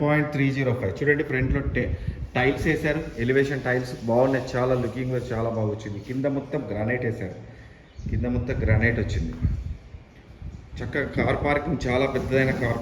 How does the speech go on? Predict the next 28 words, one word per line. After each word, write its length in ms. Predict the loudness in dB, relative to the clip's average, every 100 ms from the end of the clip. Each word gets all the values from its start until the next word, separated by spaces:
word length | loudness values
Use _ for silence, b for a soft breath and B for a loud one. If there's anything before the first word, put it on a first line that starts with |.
| -2
పార్కింగ్ 340 | -4 -2 0
వచ్చేస్తుంది. 520 | 0 0 -2 0 -2 -2 -4 -4 -6 -8 -12 -14 -16 -16 -18 -8
So 100 | 2 4 4 2 -2 2
వెస్ట్ 260 | 2 2 0 2
కాబట్టి 320 | 4 2 0 2
ఈశాన్య 340 | 2 4 2 2
మూల 160 | 2 2 2
ఈ 60 | 0
చివర 180 | 0 0 0
వస్తుంది 240 | -2 -4
కాబట్టి 300 | -4 -4 -4 -8
ఇక్కడ 200 | -6 -2 -2 -4 B B B -10 -6
ఈశాన్య 340 | -2 2 2 2
మూల 120 | 0 0
బోర్ 180 | 0 0
ఇచ్చారు, 340 | -4 -4 -2 -2
at 60 | -2 -2
the 60 | 0
same 160 | 0 0
time 120 | -2 -2
వాటర్ 240 | -4 -4
పంపించారు. 420 | -6 -6 -6 -6 -6
ఇక్కడ 140 | -4 -4 0
చూడండి 300 | 2 2 0 -4 B B B
హండ్రెడ్ 320 | -2 4 4 2
స్క్వేర్ 280 | 2 4 6
యార్డ్స్ 220 | 4 4
అయినా, 120 | 0